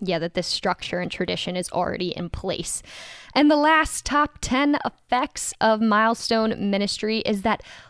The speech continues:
leaders become attached to teens as they see them reach these milestones each year. And so they're more likely to stick around to go through it with them. Our dream in student ministry is that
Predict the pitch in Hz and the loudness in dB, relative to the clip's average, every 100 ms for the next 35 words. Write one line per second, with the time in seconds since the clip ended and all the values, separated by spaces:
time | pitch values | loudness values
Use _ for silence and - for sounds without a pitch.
0 | - 214 240 247 277 294 277 - - 220 | -12 -2 0 2 4 4 0 -4 -6 -6
1 | - 208 208 208 196 - 185 185 - - | -2 0 2 2 -2 -2 -2 -2 -2 -4
2 | 190 - 190 196 240 - 196 185 180 180 | -4 -2 -2 0 0 0 0 0 0 -2
3 | - - 196 180 180 170 175 175 175 - | -2 -6 -4 -2 -2 -2 -4 -4 -4 -4
4 | - - 175 170 170 151 104 - - 139 | -8 -6 -8 -8 -4 -2 -2 -2 -4 -4
5 | 170 - - 185 - 165 175 190 - - | -6 -8 -8 -6 -6 -4 -2 -4 -6 -18
6 | - - 240 277 240 233 226 233 226 254 | -8 -2 2 4 4 4 4 2 2 0
7 | - 214 196 - - 208 220 196 190 190 | 0 -2 -2 -4 -2 -2 0 0 0 0
8 | 202 185 185 185 - 196 - 208 - 170 | -2 -2 0 0 0 0 0 -2 -2 -4
9 | 160 113 196 214 190 214 208 185 220 208 | -4 -2 0 0 -2 -4 -4 -2 -4 -2
10 | 185 196 - 180 180 - 220 196 180 180 | -4 -4 -4 -6 -4 -2 -2 -2 -8 -8
11 | - 180 180 - 185 180 175 | -8 -4 -2 -2 -2 0 -2